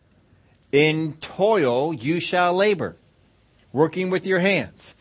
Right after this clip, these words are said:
Wasn't supposed to be that way, but it's gonna be that way now. Why? Because he was disobedient.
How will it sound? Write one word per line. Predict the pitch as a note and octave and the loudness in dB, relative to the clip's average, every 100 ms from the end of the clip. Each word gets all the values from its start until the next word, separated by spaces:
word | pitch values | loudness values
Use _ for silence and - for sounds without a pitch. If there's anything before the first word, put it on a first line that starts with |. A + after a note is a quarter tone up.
| _ | _
Wasn't | A#2+ C#3 D#3 | -4 -4 -4
supposed | - A3 A3 | 0 0 0
to | G3 | -2
be | G3+ | 0
that | F#3+ F3 | 2 2
way, | F3 F3+ G3+ _ _ | 0 0 -4 _ _
but | C#3+ | -2
it's | C#3 | -2
gonna | A2 B2 | 0 0
be | B2 | 2
that | B2 A#2+ | 4 2
way | C#3+ D#3+ | 2 -2
now. | G3+ C3+ _ _ _ | -2 -6 _ _ _
Why? | A#2 D#3 E3 A2 D#2+ F2 _ _ _ _ _ _ _ _ _ _ | -4 0 2 2 -2 -10 _ _ _ _ _ _ _ _ _ _
Because | B2 B2 C3 A#2+ | -6 -2 -2 -2
he | C3 | -2
was | C3+ B2+ | -2 -4
disobedient. | G#2+ A2+ C3 B2+ F#3 C3+ F#2 | -4 -6 -4 -2 -2 -2 -8